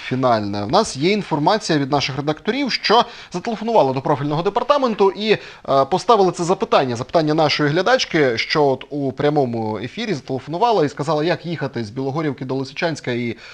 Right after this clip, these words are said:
е, назад. Як? Тому що одна маршрутка, усі забиваються, як, про яку безпеку може йтися і взагалі що робити. Е, наші редактори телефонували, м,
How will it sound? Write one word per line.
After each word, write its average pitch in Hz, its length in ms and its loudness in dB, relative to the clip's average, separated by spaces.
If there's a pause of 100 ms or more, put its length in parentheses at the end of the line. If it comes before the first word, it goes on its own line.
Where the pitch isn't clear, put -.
(220)
е, - 40 -8 (640)
назад. 139 420 0
Як? 117 600 -2
Тому 110 220 -8
що - 240 -8
одна 113 280 0
маршрутка, 123 800 -2
усі 104 280 -8
забиваються, 131 800 0
як, 110 260 -6
про 135 140 -4
яку 135 160 -6
безпеку 143 420 -2
може 123 260 -4
йтися 131 420 -2 (420)
і 123 120 -6
взагалі 127 440 -2
що - 300 -2
робити. 151 500 0 (420)
Е, 113 220 2
наші 220 240 2
редактори 202 320 -2
телефонували, 160 800 2 (200)
м, 101 600 -10